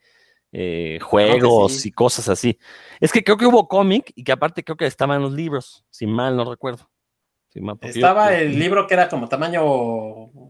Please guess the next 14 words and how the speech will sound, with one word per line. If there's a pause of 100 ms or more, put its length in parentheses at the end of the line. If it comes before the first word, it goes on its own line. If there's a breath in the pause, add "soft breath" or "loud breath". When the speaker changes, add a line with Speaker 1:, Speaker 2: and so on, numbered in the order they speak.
(100)
Speaker 2:
más
grande,
bueno,
como
Speaker 1:
Ajá,
como,
Speaker 2:
carta, (160)
Speaker 1:
como
tamaño
de
carta,
Speaker 2:
¿no?
Speaker 1:
exacto. (520)
Speaker 2:
Este,